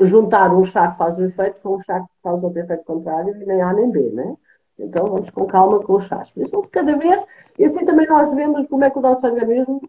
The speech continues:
eh, reage aos respectivos. Pronto. Cavalinha, voltando <laughs> à dita. Uma colher de sopa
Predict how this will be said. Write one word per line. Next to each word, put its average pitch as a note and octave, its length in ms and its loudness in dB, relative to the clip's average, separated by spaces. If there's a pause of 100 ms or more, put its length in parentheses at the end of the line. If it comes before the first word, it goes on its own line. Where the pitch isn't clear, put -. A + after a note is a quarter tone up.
(120)
eh, G#3 280 -2
reage G#3 300 2
aos F#3+ 120 0
respectivos. - 540 -8 (560)
Pronto. - 280 -18 (500)
Cavalinha, A3+ 500 4
voltando B3 480 2
<laughs> - 440 -6
à G3 440 4
dita. - 380 -6 (420)
Uma D4 240 2
colher B3+ 240 2
de - 120 -16
sopa F3+ 420 -2